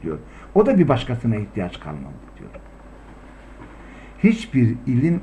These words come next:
ehlinin seviyesi ne olursa olsun ki ben ilim ehliyim dediği görülmemiştir. Ben her şeyi bitirdim dediği görülmemiştir. Ölene kadar ben iyi bir talebe olmaya çalışıyorum demiştir.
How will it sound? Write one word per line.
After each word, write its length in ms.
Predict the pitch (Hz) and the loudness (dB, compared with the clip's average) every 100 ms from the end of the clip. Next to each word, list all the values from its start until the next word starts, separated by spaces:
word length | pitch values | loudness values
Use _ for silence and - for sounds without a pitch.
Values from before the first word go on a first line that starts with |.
| - | -2
ehlinin 680 | 113 95 92 87 113 180 247 - - - - - - - | -2 -2 -6 -2 0 0 -2 -10 -20 -20 -20 -20 -20 -10
seviyesi 600 | - 143 120 113 117 117 | 4 6 8 6 4 4
ne 60 | 220 | 6
olursa 380 | 233 170 - | 6 4 2
olsun 200 | 123 113 | -2 0
ki 160 | 110 110 | -2 0
ben 160 | 123 123 | 2 2
ilim 300 | 120 123 123 | 2 2 4
ehliyim 320 | 110 104 98 | 4 2 0
dediği 280 | 104 98 98 | 0 -2 -2
görülmemiştir. 800 | 110 131 151 120 98 - - - - - - - - - - - - - - - - - | 2 4 4 4 2 -2 -6 -6 -10 -20 -20 -20 -20 -20 -20 -20 -20 -20 -20 -20 -20 4
Ben 160 | 160 180 | 6 8
her 200 | 175 208 | 8 6
şeyi 340 | - 147 135 | 6 6 6
bitirdim 480 | 120 - 127 147 160 | 4 2 0 2 2
dediği 300 | 127 113 107 | 2 4 2
görülmemiştir. 760 | 113 104 104 98 98 - 190 196 - - - | 2 2 2 2 2 2 2 2 -2 -4 6
Ölene 380 | 165 127 117 113 | 8 8 6 4
kadar 340 | 104 147 127 | 0 0 0
ben 120 | 120 127 | 0 2
iyi 180 | 131 120 | 2 2
bir 100 | 147 | -2
talebe 340 | 113 113 101 123 | -2 -2 2 2
olmaya 380 | 117 135 151 | 4 4 2
çalışıyorum 580 | - 95 87 92 78 76 | 0 -6 -6 -8 -6 -6
demiştir. 440 | 71 73 - - | -6 -12 -14 -16